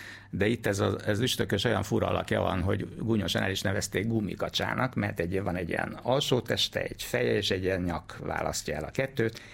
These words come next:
Valószínű, hogy ez egyszer el fog hasadni és ketté fog válni, ez még eddig nem történt meg.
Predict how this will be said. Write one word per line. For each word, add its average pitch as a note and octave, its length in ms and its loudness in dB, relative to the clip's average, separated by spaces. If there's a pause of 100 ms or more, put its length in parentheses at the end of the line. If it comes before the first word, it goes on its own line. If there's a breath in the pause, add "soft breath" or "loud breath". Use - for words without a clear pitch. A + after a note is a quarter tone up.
(120 loud breath)
Valószínű, A2 560 2
hogy - 80 0
ez F#2+ 100 0
egyszer E2 300 0
el D2+ 160 -4
fog - 240 -10
hasadni - 480 -2
és - 240 -6
ketté - 360 -6
fog - 200 -2
válni, G2 280 0
ez - 180 -2
még - 200 -10
eddig - 180 -8
nem C#3 160 0
történt A2 360 0
meg. A2 180 0